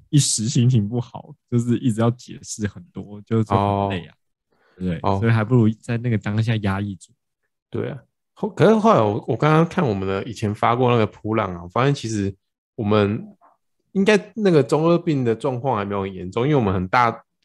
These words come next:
Speaker 2: 多数的时间都在打字爽的，<laughs> 就其实自己看不懂
Speaker 1: 哦。
Speaker 2: 我们为什么要当初要打那些文字。
Speaker 1: 有，我有，我有找出脉络啦，因为普朗那时候出来有一些蛮有趣的机制，就同时期的一些社群的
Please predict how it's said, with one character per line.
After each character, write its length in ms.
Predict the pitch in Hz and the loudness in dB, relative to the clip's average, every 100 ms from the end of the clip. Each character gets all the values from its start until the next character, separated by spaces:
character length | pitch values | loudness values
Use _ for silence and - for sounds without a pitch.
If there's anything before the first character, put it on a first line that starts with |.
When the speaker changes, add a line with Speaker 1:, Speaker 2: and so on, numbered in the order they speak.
| _ | _
Speaker 2:
多 160 | 120 113 | -4 -4
数 160 | 110 117 | 2 2
的 80 | |
时 80 | 98 | 2
间 160 | 104 101 | -2 -2
都 80 | 104 | -2
在 80 | |
打 200 | 107 90 90 | -2 -6 -8
字 260 | - 110 | -8 -6
爽 260 | 85 - - | -6 -10 -12
的， 80 | - _ _ _ | -20 _ _ _
<laughs> 320 | _ - - | _ -20 2
就 80 | 185 | 2
其 180 | - 139 | 4 2
实 100 | 120 | 0
自 160 | - | 0
己 60 | 117 | -2
看 200 | - 131 | 0 -2
不 80 | 127 | -2
懂 200 | 98 92 - | -4 -8 -6
Speaker 1:
哦。 140 | 101 | 0
Speaker 2:
我 40 | 104 | 4
们 80 | |
为 80 | 123 | 4
什 140 | 110 110 | 4 2
么 60 | |
要 60 | 110 | 2
当 200 | 107 117 | 2 2
初 100 | 127 | 2
要 100 | 127 | 2
打 220 | 131 131 | 2 -2
那 80 | 120 | -2
些 120 | 120 | -6
文 260 | 110 98 98 | -6 -6 -6
字。 280 | - - - _ _ _ _ _ _ _ _ _ _ _ _ _ _ _ - | -8 -8 -12 _ _ _ _ _ _ _ _ _ _ _ _ _ _ _ -2
Speaker 1:
有， 220 | 117 110 | 2 4
我 220 | 135 180 | 6 4
有， 80 | - | 2
我 80 | 143 | 0
有 80 | 160 | 0
找 180 | 131 104 | 0 -4
出 180 | - | -2
脉 240 | 139 151 104 | 0 2 0
络 240 | 110 104 | 0 -2
啦， 100 | 82 | -4
因 140 | 135 180 | 0 0
为 120 | 170 - _ _ _ | 0 -4 _ _ _
普 120 | 147 | -4
朗 180 | 160 139 | -4 -2
那 120 | 147 139 | -2 -2
时 100 | 120 | -2
候 120 | 120 | -6
出 220 | - 135 | -6 -6
来 140 | 117 | -4
有 140 | 90 87 | -4 -6
一 40 | |
些 240 | 95 120 120 | -6 -2 -2
蛮 220 | 104 98 | -2 -2
有 140 | 95 | -4
趣 200 | 82 - | -6 -8
的 60 | 95 | -8
机 220 | - 95 | -8 -20
制， 180 | 90 98 | -14 -14
就 160 | 82 123 | -6 -6
同 300 | 123 101 107 | -6 -12 -12
时 180 | - 98 | -16 -20
期 220 | - 85 | -20 -8
的 100 | 95 | -6
一 60 | |
些 220 | 101 104 98 | -6 -6 -8
社 240 | - 98 | -4 -4
群 260 | - 82 80 | -4 -20 -20
的 360 | 82 76 98 | -20 -20 -20